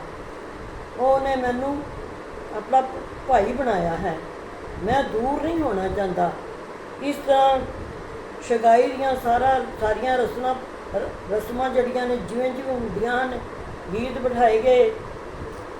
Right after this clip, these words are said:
ਗਰੀਬਾਂ ਨੂੰ ਭੋਜਨ ਦਾਨ ਕੀਤੇ ਗਏ, ਘਰ ਵਿੱਚ ਗਹਿਮਾ ਗਹਿਮੀ ਹੋਈ,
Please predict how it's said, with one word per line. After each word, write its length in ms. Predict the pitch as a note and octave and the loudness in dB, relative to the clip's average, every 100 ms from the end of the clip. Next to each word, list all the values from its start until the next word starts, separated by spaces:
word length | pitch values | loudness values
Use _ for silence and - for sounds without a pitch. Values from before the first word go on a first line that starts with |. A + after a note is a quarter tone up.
| - - - - - F3 | -12 -12 -14 -12 -10 4
ਗਰੀਬਾਂ 400 | A3 B3+ - C4 | 4 4 2 2
ਨੂੰ 300 | C4 C4 B3+ - | 2 2 0 2
ਭੋਜਨ 480 | B3+ G#3 F3+ B3 B3 F#3+ | 2 2 2 2 0 0
ਦਾਨ 340 | G#3+ A3+ B3 C4 | 2 2 -2 -6
ਕੀਤੇ 300 | A#3 B3 B3 | 0 2 6
ਗਏ, 300 | B3+ B3+ B3 - - - - | 8 8 8 4 -8 -10 -10
ਘਰ 320 | - A#3 G#3+ | -2 2 2
ਵਿੱਚ 180 | A3 - - | 2 -2 0
ਗਹਿਮਾ 280 | B3 C4 B3 | 0 0 2
ਗਹਿਮੀ 400 | B3 A#3+ B3 A#3+ | 4 2 2 2
ਹੋਈ, 340 | A3 A#3+ A#3+ | 2 2 -2